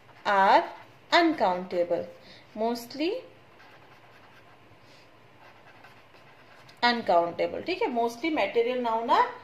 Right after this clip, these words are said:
unca-, uncountable। तो अभी आप उसमें ये भी देख सकते हैं Example। Example में क्या हो जाएगा? जैसे gold, मैंने वहाँ भी बताया था, gold,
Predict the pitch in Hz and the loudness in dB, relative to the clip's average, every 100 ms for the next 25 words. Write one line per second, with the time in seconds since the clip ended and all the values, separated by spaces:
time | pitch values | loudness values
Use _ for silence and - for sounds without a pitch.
0 | - - 262 262 247 202 - - - 240 | -20 -2 0 0 0 -2 -4 -12 -4 0
1 | 247 254 202 180 175 175 175 170 - - | 0 0 0 -2 -4 -6 -4 -6 -10 -20
2 | - - - 226 - 226 262 254 233 - | -20 -20 -8 -4 -2 0 2 2 2 -2
3 | - 240 240 247 254 240 - 220 226 247 | -8 -8 -6 -4 -4 -6 -4 -2 -2 0
4 | 240 240 247 226 - 247 262 - - - | -2 -2 -6 -6 -8 -8 -8 -16 -20 -12
5 | 208 196 214 202 - 233 240 - - - | -12 -4 -2 0 0 -2 -2 -16 -20 -20
6 | - - - - - - - - - - | -20 -20 -20 -20 -20 -20 -20 -20 -20 -20
7 | - - - - - - - 226 220 240 | -20 -20 -20 -20 -20 -14 -4 -4 0 0
8 | 226 233 254 269 262 269 247 240 247 247 | 0 -2 -8 -6 -4 -2 -2 -2 -4 -2
9 | 262 233 247 196 214 208 180 180 - - | -2 -2 -8 0 2 2 0 -6 -20 -20
10 | - - - - - 214 233 233 220 254 | -20 -20 -20 -20 -10 -6 -4 0 0 2
11 | 254 254 262 285 262 196 202 190 185 | 0 2 2 4 0 0 0 0 -2